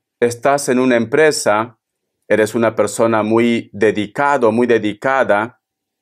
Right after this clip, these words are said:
a tu trabajo, muy responsable, pero en esa empresa, cariño, no te aumentan. Por último, ni las vacaciones te pagan.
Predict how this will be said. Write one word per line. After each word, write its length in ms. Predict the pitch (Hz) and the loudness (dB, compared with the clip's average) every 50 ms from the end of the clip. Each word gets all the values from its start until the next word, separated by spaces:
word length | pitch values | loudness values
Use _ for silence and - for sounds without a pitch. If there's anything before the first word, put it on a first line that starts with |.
| _ _ _ _ _ _ - _ _ | _ _ _ _ _ _ -20 _ _
a 160 | - 107 104 | -4 -4 -2
tu 140 | 110 - 107 | -2 -4 -4
trabajo, 500 | - 98 95 92 120 127 127 123 - 107 | -2 -2 -2 0 0 0 0 0 -2 -2
muy 140 | 104 117 120 | 0 0 0
responsable, 1080 | 117 117 113 - - 107 101 101 - - 147 139 139 127 101 98 101 104 113 113 - _ _ _ _ _ _ _ _ _ _ _ _ _ _ _ | 0 -2 -4 -4 -4 -4 -4 -4 -4 -4 -2 0 0 0 0 -2 -2 -2 -2 -4 -10 _ _ _ _ _ _ _ _ _ _ _ _ _ _ _
pero 180 | - 180 185 196 | 0 2 2 4
en 80 | 202 240 | 4 2
esa 180 | 247 247 226 | 2 2 0
empresa, 440 | 202 190 - 208 202 196 196 165 165 | 0 2 2 2 2 2 2 0 0
cariño, 680 | - 139 147 185 185 160 139 120 117 120 139 - - - | 0 0 2 2 2 2 2 2 2 2 0 -2 -8 -6
no 220 | 123 147 165 160 | -2 0 0 0
te 100 | - 156 | 2 2
aumentan. 800 | 131 127 120 120 123 120 113 107 98 95 - - - - - - | 2 4 4 2 2 2 0 -2 -4 -6 -6 -6 -6 -6 -8 -4
Por 140 | - 160 160 | 0 2 4
último, 400 | 185 208 208 190 202 190 180 160 | 4 4 4 2 2 2 2 2
ni 100 | 143 135 | 2 2
las 160 | 123 113 107 | 2 2 2
vacaciones 760 | 107 104 107 - 110 92 - - - 170 180 170 151 127 117 - | 2 0 0 0 -2 -2 -2 -2 0 2 2 2 2 0 -2 -2
te 120 | 104 95 | -2 -2
pagan. 520 | - - 107 101 98 87 82 78 76 - | 0 0 0 0 0 0 -2 -6 -8 -10